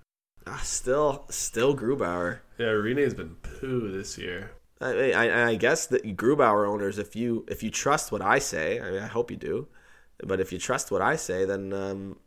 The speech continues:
Speaker 1: I guess he's gonna get a bit of a bump here in the, in the second half.
Speaker 2: Grubauer or Bobrovsky?
Speaker 1: Huh, Ba-, Bobrovsky is an interesting one, man.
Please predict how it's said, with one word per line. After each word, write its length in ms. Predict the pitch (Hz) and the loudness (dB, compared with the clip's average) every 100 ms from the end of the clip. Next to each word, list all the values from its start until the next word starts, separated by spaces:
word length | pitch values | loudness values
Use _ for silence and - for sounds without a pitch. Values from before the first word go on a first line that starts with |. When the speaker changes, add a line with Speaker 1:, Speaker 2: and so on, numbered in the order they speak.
| - - | -20 -10
Speaker 1:
I 80 | 90 | -4
guess 220 | 117 - | -4 -4
he's 140 | 120 | -6
gonna 320 | 117 110 92 - - - _ _ - - | -4 -4 -4 -6 -14 -20 _ _ -20 0
get 120 | 117 | 2
a 40 | 107 | 4
bit 120 | 110 | 4
of 100 | 110 | 2
a 60 | 101 | 0
bump 320 | - 117 - | -2 -2 -2
here 200 | 90 80 | -2 -2
in 120 | 82 | -4
the, 240 | 87 85 80 - - | -6 -6 -8 -14 -12
in 100 | 95 | -10
the 60 | 92 | -8
second 340 | - 95 92 | -6 -6 -6
half. 380 | 95 95 85 - _ _ _ _ _ _ _ | -6 -8 -8 -12 _ _ _ _ _ _ _
Speaker 2:
Grubauer 800 | - 139 175 175 170 175 175 180 - | -2 2 4 4 4 4 4 2 0
or 640 | 127 127 127 131 143 170 - - _ _ - - _ | 0 4 4 6 4 2 -6 -20 _ _ -20 -20 _
Bobrovsky? 840 | 131 110 117 107 117 - 90 90 - _ _ _ | -2 0 4 4 4 0 -6 -8 -10 _ _ _
Speaker 1:
Huh, 260 | - 143 117 - - | 4 6 6 4 0
Ba-, 280 | 123 131 - | 2 2 4
Bobrovsky 440 | 135 123 143 165 | 2 4 4 4
is 100 | 330 | 2
an 100 | 160 | 4
interesting 460 | 117 127 104 98 92 | 2 0 -4 -4 -2
one, 280 | 90 85 85 | -2 -2 -2
man. 400 | 87 87 90 | -2 -2 -4